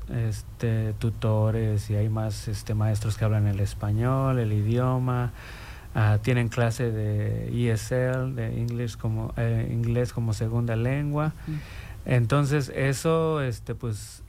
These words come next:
Speaker 1: cuando yo s-, acabé la high school, la es-, la prepa, este, eso apenas empezaba. Entonces, ahorita eso, este, pues, está muy bien. Y, pues, para mis hijos, este, mm,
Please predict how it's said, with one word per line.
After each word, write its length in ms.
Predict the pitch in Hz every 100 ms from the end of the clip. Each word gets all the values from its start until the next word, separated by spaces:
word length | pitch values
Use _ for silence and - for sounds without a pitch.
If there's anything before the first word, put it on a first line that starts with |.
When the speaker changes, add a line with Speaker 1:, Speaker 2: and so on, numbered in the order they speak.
| - - - - -
Speaker 1:
cuando 300 | 127 123 123
yo 220 | 131 135
s-, 100 | - - - -
acabé 400 | 135 - 120 127
la 160 | 123 110
high 260 | 131 147
school, 460 | 143 - 127 127 120
la 100 | 113
es-, 180 | 110 -
la 400 | 113 117 110 113
prepa, 560 | 127 139 - 123 123 - -
este, 1120 | 117 107 - - 117 107 110 117 117 - 120
eso 300 | 113 131 120
apenas 360 | 110 117 113
empezaba. 560 | 110 104 107 - 101 - - - - - - - - -
Entonces, 540 | 123 110 135 139 123
ahorita 640 | 120 120 123 147 135 135 120
eso, 540 | 113 127 120 117 110
este, 340 | 104 101 -
pues, 180 | - 98
está 240 | 101 - 107
muy 240 | 107 104
bien. 360 | 110 123 131 123
Y, 520 | 113 110 110 107 104 - - - -
pues, 160 | 135 107
para 240 | 127 131
mis 260 | 127 123 101
hijos, 420 | 160 170 180 151
este, 720 | 131 117 - - 120 117 113
mm, 300 | 113 110 110